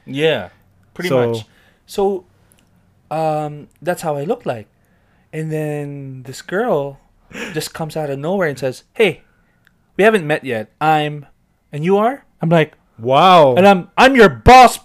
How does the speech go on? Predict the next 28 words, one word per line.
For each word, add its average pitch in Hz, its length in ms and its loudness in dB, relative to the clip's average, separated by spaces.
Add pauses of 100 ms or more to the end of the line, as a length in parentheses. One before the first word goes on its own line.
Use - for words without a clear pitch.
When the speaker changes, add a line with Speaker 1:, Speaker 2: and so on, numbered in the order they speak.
(120)
Speaker 1:
bitch." 220 420 4 (240)
But 147 100 4
I 156 80 2
didn't 139 220 -2
say 135 160 -2
that. 113 160 -4
I 120 100 -8
just 123 180 -12
said 135 120 -10
that 131 100 -8
in 117 100 -10
my 110 120 -10
head 117 280 -4
'cause 113 160 -10
she - 160 -12
would 110 180 -10
murder 139 400 -4
me. 104 260 -14 (420)
But 139 120 -8
I'm 147 120 -10
like, 139 240 -8 (140)
"Whoa." 208 560 4
I 175 60 2
was 185 140 2
so 254 300 6
taken 220 380 0
aback 151 440 6
and 160 140 2